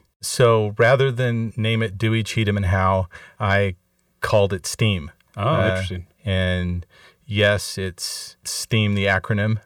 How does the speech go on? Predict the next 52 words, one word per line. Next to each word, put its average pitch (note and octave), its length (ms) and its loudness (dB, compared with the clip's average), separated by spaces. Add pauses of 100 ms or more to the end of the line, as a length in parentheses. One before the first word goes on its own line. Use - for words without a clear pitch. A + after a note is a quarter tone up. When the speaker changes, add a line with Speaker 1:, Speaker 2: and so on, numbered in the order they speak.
Speaker 2:
Oh, C3 180 6
okay. G#2+ 220 0
So G#2 200 0
for, - 200 -6
it G2+ 120 -4
stands G2 420 -6
for, F#2+ 140 -6
Speaker 1:
But F2 140 -2
Speaker 2:
uh, F2+ 200 -4
science, F#2 320 -4
technology, F2+ 480 -4
Speaker 1:
Well, C#3 200 6
Speaker 2:
engineering, G2 260 0
art, F#2+ 180 0
and F#2 120 -4
math? A2+ 440 -4 (160)
Speaker 1:
it C3 180 4
Speaker 2:
Or - 40 -20
Speaker 1:
could. C#3 480 4 (100)
Speaker 2:
It B2+ 100 0
could, G#2+ 200 2
Speaker 1:
It C3+ 60 4
Speaker 2:
okay. G#2 80 0
Speaker 1:
doesn't A2+ 360 4
say C#3 300 2
that, G#2 480 2
and G2 480 0
it F#2+ 80 -6
doesn't G#2 300 0
have F#2 600 -2
dots F#2 360 0
after F2+ 340 0
it, G2 160 0
and F#2 100 -4
it E2+ 140 -8
wasn't F#2 420 -4
registered F#2+ 480 -2
in F2 60 -6
the F2 80 -6
trademark F2+ 560 -4
Speaker 2:
Okay, F2 80 2
Speaker 1:
office E2+ 240 -2
Speaker 2:
so A2+ 100 0
it's G2 40 2
Speaker 1:
related F2+ 260 0
to E2+ 80 0
an F2+ 60 -2
Speaker 2:
not F2 140 -2
Speaker 1:
acronym. E2 300 -8 (160)
Speaker 2:
Gotcha. - 320 -6
So - 160 -6
Speaker 1:
But, B2 240 4